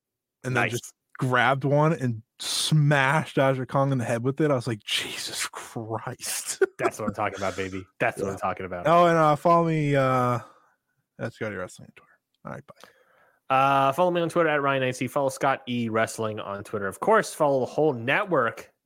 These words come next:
Speaker 2: at Count Out Pod. If you're watching this, follow at Count Out Pod on Twitter, on X.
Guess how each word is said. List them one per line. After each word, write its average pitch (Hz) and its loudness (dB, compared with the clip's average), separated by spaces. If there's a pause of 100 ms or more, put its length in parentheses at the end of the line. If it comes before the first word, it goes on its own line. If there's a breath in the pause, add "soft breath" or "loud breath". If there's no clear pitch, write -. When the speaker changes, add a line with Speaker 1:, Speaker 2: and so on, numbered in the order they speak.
(100)
Speaker 2:
at 156 -2
Count 156 -2
Out - -2
Pod. 110 -4
If - -20
you're 131 -4
watching 120 -4
this, - -18
follow 110 0 (100)
at 113 -4
Count 117 -4
Out 101 -4
Pod 110 0
on 104 -4
Twitter, 104 -2
on 113 0
X. - -4